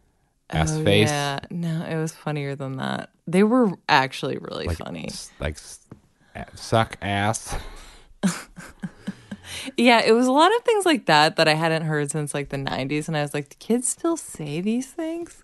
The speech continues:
Speaker 1: Suck ass? <laughs>
Speaker 2: No, but it would, it would be, like, butt face. Like, it was just, like, all these, like, sort of, like, older brother insults from,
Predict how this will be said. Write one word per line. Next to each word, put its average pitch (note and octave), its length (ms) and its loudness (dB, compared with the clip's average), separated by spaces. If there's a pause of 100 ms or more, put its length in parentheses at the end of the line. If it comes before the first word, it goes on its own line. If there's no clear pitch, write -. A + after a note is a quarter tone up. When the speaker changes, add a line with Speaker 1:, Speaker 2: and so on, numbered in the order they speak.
(120)
Speaker 1:
Suck - 320 -2
ass? A#2+ 420 2 (120)
<laughs> - 120 -4
Speaker 2:
No, B3 220 8
but B3 100 6
it A#3 160 6
would, A3+ 180 4
it G#3+ 80 4
would G#3+ 120 6
be, A#3 160 4
like, F3+ 340 4 (100)
butt D3+ 220 0
face. D3+ 540 0
Like, D3+ 220 0
it F3 80 2
was F3 120 2
just, G3 220 0
like, E3+ 340 4
all D#3+ 200 4
these, E3 300 0
like, C#3 560 0 (1120)
sort D#3+ 280 0
of, D3+ 320 -2 (200)
like, C#3 320 -6
older D3+ 380 -2
brother D3 460 0
insults D#3 600 -4
from, C3+ 540 -6